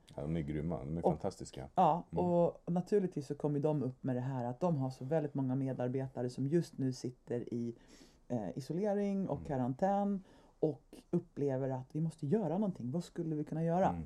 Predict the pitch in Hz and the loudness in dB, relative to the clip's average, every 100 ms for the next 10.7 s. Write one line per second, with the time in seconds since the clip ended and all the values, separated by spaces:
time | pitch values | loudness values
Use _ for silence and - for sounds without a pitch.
0 | - 151 160 160 170 - 143 131 143 131 | -4 -2 0 2 0 -2 -6 -4 -2 -2
1 | 127 117 117 117 120 - - 143 196 127 | -2 -2 -2 -2 -4 -8 -8 2 2 2
2 | 135 143 147 143 - - _ - 156 - | -2 -4 -4 -6 -16 -20 _ -6 -6 -4
3 | 139 - 170 147 147 190 - - 127 185 | -6 -2 0 2 2 0 -2 -4 0 0
4 | 214 208 202 180 - 156 156 - 143 139 | 0 -4 -6 -6 -4 -4 -4 -4 -4 0
5 | 202 196 139 127 127 120 127 - 127 117 | 2 2 2 0 -2 -4 -4 -2 -2 -2
6 | 117 123 - - - _ _ 170 - 156 | -2 -2 -6 -20 -20 _ _ -6 -4 -6
7 | - - 143 131 123 127 - 156 - 151 | -4 -2 0 2 2 0 0 0 2 2
8 | 139 127 120 117 131 151 156 - 160 - | 2 0 0 -2 -6 -6 -2 2 2 2
9 | 151 143 143 117 113 131 - _ _ _ | 0 2 2 0 -2 -4 -8 _ _ _
10 | _ _ - - 165 185 185 | _ _ -14 -6 0 2 0